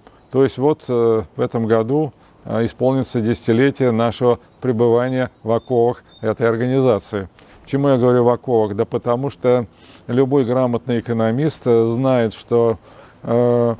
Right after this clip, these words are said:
значит, э, в условиях, э, снижения, э, таможенных барьеров, э, э, невозможно, э, восстанавливать свою экономику.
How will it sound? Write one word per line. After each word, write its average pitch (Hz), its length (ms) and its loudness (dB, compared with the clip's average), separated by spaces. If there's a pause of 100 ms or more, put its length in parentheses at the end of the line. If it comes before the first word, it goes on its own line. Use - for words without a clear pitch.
(200)
значит, 117 500 -2
э, 117 400 4
в 110 120 -6
условиях, 131 760 0
э, 123 140 -2
снижения, 127 640 0 (220)
э, 113 180 -2
таможенных 127 540 0
барьеров, 127 520 0 (540)
э, 113 600 0 (480)
э, 113 460 2
невозможно, 143 800 0 (200)
э, 117 400 -2 (480)
восстанавливать 131 640 0
свою 120 280 0
экономику. 113 640 -4